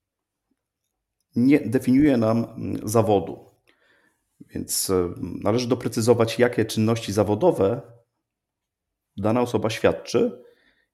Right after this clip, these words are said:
I podpowiem, że mamy w ramach, e, tego ubezpieczenia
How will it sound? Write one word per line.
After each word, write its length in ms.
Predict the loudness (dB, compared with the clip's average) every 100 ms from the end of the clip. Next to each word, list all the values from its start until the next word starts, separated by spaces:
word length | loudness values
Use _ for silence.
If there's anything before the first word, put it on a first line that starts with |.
| -8
I 400 | -4 -4 -6 _
podpowiem, 540 | -6 -4 0 0 2 2
że 100 | 2
mamy 440 | 4 4 4 2 0 -10 -18 -10
w 140 | -4
ramach, 460 | 0 0 -2 -4 -2
e, 40 | 0 0 -2 -10 _ _ _ _ _ _ _ _ _ _ _ _ _
tego 220 | -2 0
ubezpieczenia 720 | -2 -2 -2 0 0 0